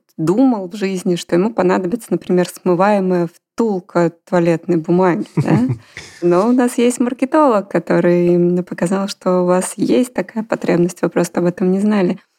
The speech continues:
Speaker 1: Ну, ещё такая классная фраза от одного из моих, э, руководителей, Наиса Голуб,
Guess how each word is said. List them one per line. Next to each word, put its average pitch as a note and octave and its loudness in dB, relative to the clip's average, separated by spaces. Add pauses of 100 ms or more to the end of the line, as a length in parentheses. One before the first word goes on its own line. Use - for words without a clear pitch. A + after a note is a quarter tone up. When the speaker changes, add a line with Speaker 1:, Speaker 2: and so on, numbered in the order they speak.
Speaker 1:
Ну, A#3+ 2
ещё A#3+ 0
такая F#3 0 (100)
классная F#3 0
фраза G#3+ 0
от - -4
одного F3+ 0
из F#3 -2
моих, F3+ -2
э, F#3+ -2
руководителей, G3 -2
Наиса F3 0
Голуб, A3 -2